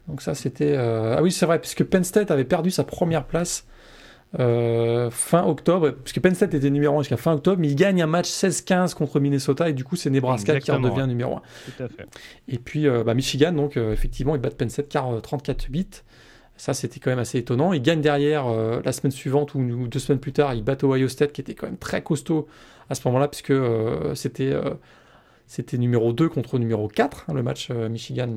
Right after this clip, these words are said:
Speaker 1: euh, Ohio State.
Speaker 2: Ils étaient déjà numéro un. Ils étaient déjà numéro un. Numéro un contre numéro quatre, avec un duel magnifique entre Charles Woodson et, euh, et David Boston à l'époque.
Speaker 1: Tout à fait, absolument.
Speaker 2: Et, euh, ouais, là, là, tu sens que la rivalité Wolverines-Buckeyes, là, on était, on, on était au taquet, hein.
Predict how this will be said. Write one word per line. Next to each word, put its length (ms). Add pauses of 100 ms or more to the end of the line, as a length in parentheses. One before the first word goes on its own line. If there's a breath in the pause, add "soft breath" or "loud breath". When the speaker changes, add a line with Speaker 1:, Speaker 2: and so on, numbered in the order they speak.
(240)
Speaker 1:
euh, 260
Ohio 160
State. 220
Speaker 2:
Ils 60
étaient 160
déjà 200
numéro 320
un. 140 (100)
Ils 120
étaient 160
déjà 160
numéro 280
un. 60
Numéro 260
un 100
contre 200
numéro 180
quatre, 200 (340 loud breath)
avec 260
un 120
duel 340 (140)
magnifique 760
entre 240
Charles 200
Woodson 400
et, 180
euh, 320
et 80
David 260
Boston 400
à 60
l'époque. 320
Speaker 1:
Tout 220
à 80
fait, 240 (260 loud breath)
absolument. 400
Speaker 2:
Et, 120
euh, 560
ouais, 200
là, 240
là, 160
tu 160
sens 220
que 40
la 100
rivalité 420
Wolverines-Buckeyes, 880
là, 180
on 100
était, 540
on, 260
on 40
était 200
au 60
taquet, 280
hein. 120